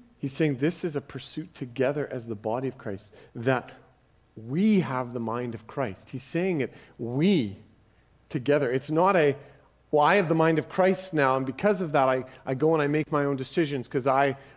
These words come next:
I've been given this." No, that's, he's not saying that. He's saying together we figure out together. We pursue the Lord and we discern what the mind of Christ is. It's together with the body. It comes through relationship. And this,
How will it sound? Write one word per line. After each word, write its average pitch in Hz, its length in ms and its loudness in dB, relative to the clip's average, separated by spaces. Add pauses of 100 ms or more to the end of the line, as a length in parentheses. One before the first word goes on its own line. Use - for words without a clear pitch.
I've 143 160 2
been 131 160 0
given 156 280 0
this." 120 180 -8
No, 156 100 -4
that's, 170 320 -6 (480)
he's 165 140 -8
not 196 180 -4
saying 160 260 -2
that. 120 80 -2
He's 113 120 -8
saying 139 220 -2
together 135 760 0 (220)
we 131 580 -2 (420)
figure 151 400 -2
out 135 180 -2
together. 131 460 -4
We 123 140 -8
pursue 170 540 -6
the 151 100 -6
Lord 127 340 -4
and 113 160 -8
we 127 220 -6 (300)
discern 151 640 -4
what 120 180 -10
the 135 60 -8
mind 120 340 -6
of - 140 -18
Christ - 580 -14 (340)
is. 101 540 -8 (3000)
It's - 300 -6
together 147 440 0
with 143 180 -4
the 135 80 -4
body. 110 280 -4
It 98 120 -12
comes 120 260 -8
through 123 160 -8
relationship. 107 720 -10
And 113 100 -2
this, 156 160 -4